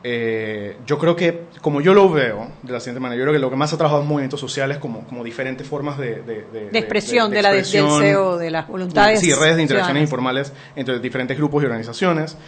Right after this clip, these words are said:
Speaker 1: es cuando un movimiento social o este tipo de, este tipo de organización, de red, de organización social, de red, informales, de, de diferentes agrupaciones,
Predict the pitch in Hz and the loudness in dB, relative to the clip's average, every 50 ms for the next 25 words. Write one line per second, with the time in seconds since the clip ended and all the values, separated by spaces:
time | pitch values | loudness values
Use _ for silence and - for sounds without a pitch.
0 | - - - - - - - - - - 170 156 156 202 190 180 151 139 165 180 | -20 -20 -20 -20 -20 -20 -20 -12 -6 -4 -4 0 2 2 2 4 4 2 2 2
1 | 190 190 175 165 160 160 180 - 156 139 - - 160 156 151 151 156 151 147 139 | 2 4 4 2 2 0 -2 -4 -4 -4 -2 0 2 2 2 2 0 0 -2 -4
2 | 127 - 160 151 180 175 175 165 156 147 127 117 139 - 156 151 165 156 165 156 | -4 -4 -4 -4 -4 -2 2 2 4 2 2 0 -6 -8 -8 -6 -4 -2 -2 0
3 | 147 131 135 135 123 113 - 151 139 127 120 117 113 117 120 139 139 139 147 143 | 0 -2 -2 -4 -8 -8 -8 -6 -6 -4 -4 -4 -4 -2 0 0 0 0 0 -2
4 | 143 143 - - - - 127 117 117 117 117 123 120 120 123 139 143 135 147 135 | -4 -8 -12 -14 -10 -8 -6 -6 -4 -6 -8 -8 -10 -8 -8 -6 -6 -6 -6 -4
5 | - 135 120 110 107 110 110 123 143 143 143 143 135 143 143 139 - 131 120 123 | -2 -2 -2 -2 -4 -6 -2 0 0 2 2 2 0 -2 -4 -4 -4 -4 -2 -2
6 | 123 135 131 131 131 131 131 131 131 127 120 113 110 101 101 117 113 110 117 113 | -2 -2 -2 -2 -2 -2 -4 -4 -4 -6 -6 -6 -6 -8 -8 -6 -6 -6 -6 -8
7 | 131 123 123 120 139 139 147 135 127 123 123 110 - - 131 131 131 127 127 127 | -8 -8 -6 -4 -2 -2 -2 -2 -2 -4 -4 -6 -6 -6 -4 -4 -2 -2 -4 -4
8 | 127 127 127 | -6 -8 -10